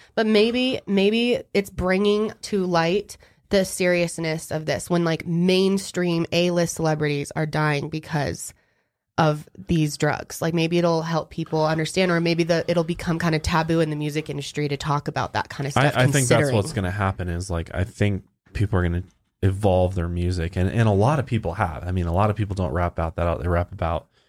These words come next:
Speaker 2: you know, alcohol and weed,
Speaker 1: Yeah,
Speaker 2: but
Speaker 1: I'm like, whatever.
Speaker 2: whatever, you
Speaker 1: That's
Speaker 2: know,
Speaker 1: fine.
Speaker 2: it's still better than, like, such a
Speaker 1: Yeah, I'm not
Speaker 2: highly
Speaker 1: saying to have,
Speaker 2: addictive
Speaker 1: like, Barney, like, rated G music all of a
Speaker 2: Yeah.
Speaker 1: sudden, but, like, can we cool it with, like, these drugs that are killing? It's an epidemic in our country. Like, let's not fuck around with this.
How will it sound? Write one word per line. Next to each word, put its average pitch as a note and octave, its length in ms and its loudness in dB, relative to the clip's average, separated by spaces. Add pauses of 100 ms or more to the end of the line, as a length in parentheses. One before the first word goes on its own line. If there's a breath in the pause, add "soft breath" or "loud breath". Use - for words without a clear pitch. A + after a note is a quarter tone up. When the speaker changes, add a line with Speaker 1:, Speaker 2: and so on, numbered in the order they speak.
(100)
Speaker 2:
you A2+ 60 -2
know, F2 120 2
alcohol F2 680 0
and E2 300 -4
weed, F#2+ 220 2
Speaker 1:
Yeah, F#3 300 2
Speaker 2:
but E3 60 -6 (200)
Speaker 1:
I'm G#3+ 80 -4
like, G#3+ 140 -2
whatever. D3+ 480 -4
Speaker 2:
whatever, G#2+ 440 2
you E2 140 -4
Speaker 1:
That's F2 60 -4
Speaker 2:
know, D#2+ 220 -4
Speaker 1:
fine. F#2+ 100 -6
Speaker 2:
it's G2 120 -6
still - 520 0
better F#2 240 0
than, F2 180 -4
like, E2 180 -6
such G2 220 -4
a E2+ 60 0
Speaker 1:
Yeah, G#3 120 2
I'm F2+ 60 6
not - 40 6
Speaker 2:
highly - 140 2
Speaker 1:
saying - 160 4
to G3 40 0
have, F#3+ 140 0
Speaker 2:
addictive E3+ 40 -4
Speaker 1:
like, D#3 260 -2
Barney, D#3 400 -2
like, D3+ 180 -6 (100)
rated D#3 300 -4
G D3 280 -4
music D3 560 -4
all G2+ 80 6
of F#2 80 4
a - 40 4
Speaker 2:
Yeah. - 40 2
Speaker 1:
sudden, C3 400 -2
but, D#3+ 140 0
like, E3+ 220 0
can A3 140 -2
we B3 120 2
cool F#3+ 320 -2
it A3+ 180 2
with, F#3+ 160 -2
like, E3+ 260 -2
these E3+ 220 2
drugs D#3 280 -2
that E3+ 100 2
are D#3 60 2
killing? D3+ 600 -2 (140)
It's F#3+ 120 2
an C4 140 0
epidemic E3+ 560 2
in C#3+ 60 -4
our B2+ 100 -8
country. - 380 -6
Like, - 180 -2
let's G#3 180 2
not B3+ 180 2
fuck F#3+ 260 -2
around D#3 220 0
with C#3 100 -6
this. - 220 -6